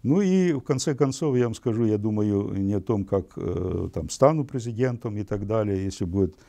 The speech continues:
на то воля Господня и поддержка людей, я им стану. А я думаю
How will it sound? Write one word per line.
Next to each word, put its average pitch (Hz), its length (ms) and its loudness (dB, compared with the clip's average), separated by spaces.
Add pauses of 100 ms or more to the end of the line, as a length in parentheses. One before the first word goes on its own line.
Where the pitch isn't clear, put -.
(400)
на 101 140 0
то 110 140 0
воля 98 300 2
Господня 92 520 -2
и 90 60 -2
поддержка 95 520 0
людей, 104 320 0
я 104 60 2
им 101 240 -4
стану. 87 420 -2 (100)
А - 60 -10
я 95 80 0
думаю 101 360 0